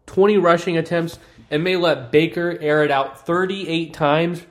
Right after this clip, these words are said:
sixteen completions. That's not good enough. A total of a hundred and thirty-nine yards passing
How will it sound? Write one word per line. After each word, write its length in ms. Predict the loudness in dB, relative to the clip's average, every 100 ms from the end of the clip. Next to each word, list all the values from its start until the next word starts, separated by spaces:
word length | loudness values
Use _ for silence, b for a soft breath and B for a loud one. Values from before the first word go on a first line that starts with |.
| _ _ -6
sixteen 420 | -2 -2 -2 -4
completions. 600 | -4 -4 -4 -2 -2 -4 B B B B B
That's 240 | 0 2
not 180 | 2 2
good 140 | 2
enough. 240 | 2 2 0
A 80 | 0
total 320 | 2 2 2
of 140 | 2
a 80 | 0
hundred 400 | 0 -2 -2 -2
and 180 | -4 -2
thirty-nine 560 | 0 0 -2 -4 -2
yards 260 | 0 -2 -2
passing 520 | 0 0 2 0 -6